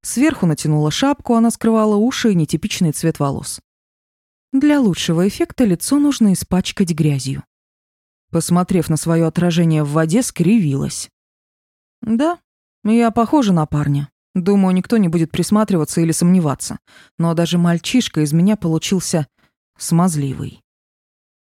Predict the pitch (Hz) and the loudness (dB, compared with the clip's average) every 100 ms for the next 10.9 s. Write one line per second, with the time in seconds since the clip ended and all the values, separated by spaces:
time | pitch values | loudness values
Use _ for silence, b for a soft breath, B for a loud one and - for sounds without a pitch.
0 | - - 185 311 339 330 302 254 240 - | -8 -4 0 0 0 -2 0 -2 -2 -4
1 | 180 208 240 - - 147 139 151 175 180 | 0 2 2 0 0 0 0 0 0 2
2 | 311 302 269 - 185 226 214 214 156 135 | 2 0 -2 0 2 4 4 2 2 -2
3 | 147 - _ _ _ _ _ _ _ _ | -4 -10 _ _ _ _ _ _ _ _
4 | _ - 160 147 - 185 185 240 240 - | _ -2 -2 -2 -4 -2 2 2 0 -2
5 | 156 135 151 156 151 165 180 135 131 135 | -4 -4 -2 -2 -2 0 0 -2 -8 -14
6 | _ _ _ _ _ _ _ _ _ _ | _ _ _ _ _ _ _ _ _ _
7 | - 165 185 226 330 - - 170 165 - | -4 0 2 2 0 0 0 0 0 0
8 | 160 156 156 311 254 185 262 - 175 185 | 0 0 2 2 2 2 0 0 0 2
9 | 240 190 143 - - b b 165 160 147 | 2 2 0 -4 -10 b b -4 -2 0
10 | 254 320 202 170 208 - 147 - | 2 2 2 2 0 -2 -10 -12